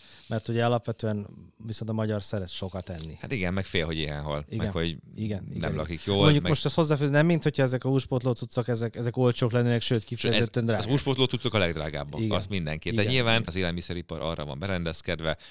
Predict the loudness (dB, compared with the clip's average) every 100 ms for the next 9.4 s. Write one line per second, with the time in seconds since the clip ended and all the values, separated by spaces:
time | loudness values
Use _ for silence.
0 | -14 -4 -2 -2 -8 _ _ 2 4 4
1 | -2 -20 _ -2 0 2 2 0 0 0
2 | 2 2 0 -2 -2 -2 0 -2 -2 -4
3 | -6 -8 _ _ -8 -6 -6 -6 -10 -12
4 | -8 -4 -6 -8 _ -6 -6 -6 -8 -10
5 | -10 -8 -6 -4 0 0 0 -2 -4 -4
6 | -2 -2 -4 -6 -6 -4 -2 -2 0 0
7 | 2 2 0 -6 -4 -6 -6 -12 -8 -10
8 | -8 -6 -6 -6 -8 -8 -6 -6 -4 -4
9 | -2 -2 -4